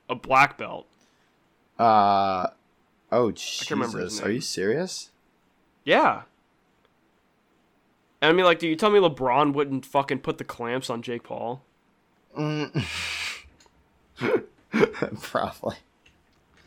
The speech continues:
Speaker 1: Cat?
Speaker 2: Oh my God. Well, Cat is, like, five times bigger than Jake. <laughs>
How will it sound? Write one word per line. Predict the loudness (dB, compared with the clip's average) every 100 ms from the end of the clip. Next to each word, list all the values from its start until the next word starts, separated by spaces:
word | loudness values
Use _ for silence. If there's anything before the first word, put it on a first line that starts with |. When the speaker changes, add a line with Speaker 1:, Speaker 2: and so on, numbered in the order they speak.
| _
Speaker 1:
Cat? | 2 6 8 6 2 _ _ -12 -12 -10 -6 -6 -4 4
Speaker 2:
Oh | 6
my | 6 4
God. | 6 8 8 8 0
Well, | -4
Cat | 6 8 8
is, | 4 0
like, | -4
five | -4 -8 -2 2 2 8
times | 8 8
bigger | 2 2 4
than | 4 2
Jake. | 0 2 2 0
<laughs> | -8